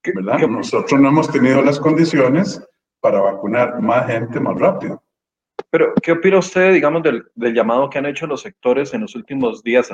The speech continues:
Speaker 1: Todavía ayer había un amplio sector empresarial, cuatrocientas sesenta empresas que no sé cuántas vacunas representa eso, pero cuatrocientas sesenta empresas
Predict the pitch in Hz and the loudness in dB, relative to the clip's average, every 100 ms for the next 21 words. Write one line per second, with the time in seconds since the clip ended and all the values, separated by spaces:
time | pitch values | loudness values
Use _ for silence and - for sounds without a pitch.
0 | - 104 104 113 120 127 139 - 98 107 | -2 0 2 2 2 2 2 0 -2 -2
1 | 113 120 123 - 131 113 - 120 120 127 | -4 -2 -4 -4 -8 -8 -4 -4 -4 -8
2 | 117 104 113 131 123 - 110 - 113 127 | -6 -2 -2 -2 -6 -6 -6 -4 -4 -2
3 | 127 127 151 127 127 151 143 135 135 135 | -2 0 -2 -2 -6 -6 -6 -4 -4 -4
4 | 139 - 98 - _ _ - 120 127 131 | -8 -10 -12 -14 _ _ -6 -4 -2 -2
5 | 135 131 147 110 - 120 131 131 107 - | 0 0 0 -2 -2 -2 -2 -2 -2 -4
6 | - 123 123 - _ - 110 - 113 127 | -4 -6 -6 -10 _ -18 -16 -14 -12 -10
7 | 123 160 156 131 135 160 151 135 139 151 | -10 -12 -14 -12 -12 -10 -10 -8 -8 -8